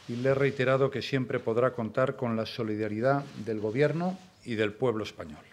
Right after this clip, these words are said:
En los últimos tiempos, en gran medida debido a nuestras respectivas situaciones internas, no hemos podido celebrar nuestras cumbres bilaterales anuales.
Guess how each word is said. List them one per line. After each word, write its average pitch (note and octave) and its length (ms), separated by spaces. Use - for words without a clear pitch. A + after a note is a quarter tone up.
En C#3 80
los C#3+ 160
últimos F#3 380
tiempos, F3 640
en C3 180
gran E3 220
medida D#3 420
debido C#3+ 400
a C#3+ 40
nuestras C3 380
respectivas C#3 600
situaciones C3+ 600
internas, D3 580
no D#3 120
hemos F3 200
podido D#3+ 300
celebrar D3+ 440
nuestras C#3 420
cumbres C#3+ 400
bilaterales C3 680
anuales. C3 720